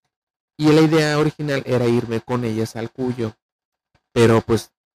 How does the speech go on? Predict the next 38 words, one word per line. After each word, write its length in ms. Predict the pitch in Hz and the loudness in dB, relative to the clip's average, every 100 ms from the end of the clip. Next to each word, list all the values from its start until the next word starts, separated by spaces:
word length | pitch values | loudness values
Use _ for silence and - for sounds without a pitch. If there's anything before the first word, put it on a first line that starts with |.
| _ | _
se 160 | - 117 | -8 -6
me 100 | 110 | -4
antojó 340 | 104 107 - 123 | -6 -8 -2 0
ir 100 | 127 | 2
a, 300 | 117 113 - | 0 -4 -12
se 160 | 120 | -6
me 60 | 107 | -4
antojó 300 | 101 98 - | -4 -6 -2
irme 220 | 117 123 | 0 0
antes, 240 | 117 117 127 | -2 -2 -6
pero, 220 | 113 110 | -4 -4
pues, 200 | - 98 | -4 -8
como 200 | - 101 | -8 -8
que 100 | - | -4
nos 120 | 113 | -4
había 240 | 104 98 101 | -2 -2 -2
quedado 260 | 110 110 117 | -2 0 2
la 160 | 104 | 2
duda 320 | 90 107 110 110 | 0 0 0 0
de 100 | 104 | -2
que, 240 | - - _ _ _ _ _ _ _ _ - | -6 -12 _ _ _ _ _ _ _ _ -2
o 360 | 120 117 113 | 2 4 2
no 140 | 135 170 | 2 0
sé, 180 | - 165 | 0 0
esa 100 | 170 | 0
espinita, 520 | 180 - 113 113 104 | -4 -4 -4 -4 -6
¿no? 180 | 107 123 | -4 -2
De 140 | 113 | -2
irnos, 840 | 104 110 110 117 110 104 104 117 117 - | -4 -4 -4 -4 -4 -2 -2 -4 -8 -10
si, 100 | 104 | -6
si 180 | - 110 | -2 0
vamos 400 | 101 113 117 110 | 0 0 -2 -2
o 80 | |
no 160 | 101 104 | -2 -2
vamos, 400 | 104 101 107 107 | -2 -4 -8 -10
o 60 | 104 | -12
no 160 | 104 | -16
sé. 340 | 104 110 117 | -14 -10 -10